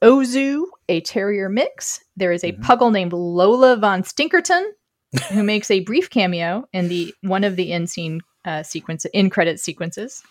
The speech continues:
Speaker 2: Ah,
Speaker 1: After
Speaker 2: okay.
Speaker 1: credits, what do we call those?
Speaker 2: Post credit.
Speaker 1: In post credit sequences,
Speaker 2: Yeah.
Speaker 1: where she is on the front page of the newspaper that also has a
Speaker 2: Oh,
Speaker 1: reference to
Speaker 2: the
Speaker 1: Kevin
Speaker 2: Kevin Bacon.
Speaker 1: Bacon's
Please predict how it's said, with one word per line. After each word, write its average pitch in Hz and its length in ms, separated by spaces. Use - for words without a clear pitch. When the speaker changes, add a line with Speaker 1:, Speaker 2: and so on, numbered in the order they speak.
Speaker 2:
Ah, 180 60
Speaker 1:
After 160 200
Speaker 2:
okay. 226 80
Speaker 1:
credits, 254 320
what 254 100
do 339 80
we 339 100
call 359 220
those? 359 380
Speaker 2:
Post 151 240
credit. 101 180
Speaker 1:
In 202 100
post 339 300
credit 165 320
sequences, 147 600
Speaker 2:
Yeah. - 100
Speaker 1:
where 190 160
she 214 220
is 202 140
on 196 160
the 175 100
front 190 220
page 175 260
of 160 120
the 147 80
newspaper 175 520
that 160 120
also 151 460
has - 140
a - 20
Speaker 2:
Oh, 143 120
Speaker 1:
reference 120 280
to - 120
Speaker 2:
the 156 60
Speaker 1:
Kevin - 200
Speaker 2:
Kevin 139 220
Bacon. 127 320
Speaker 1:
Bacon's - 400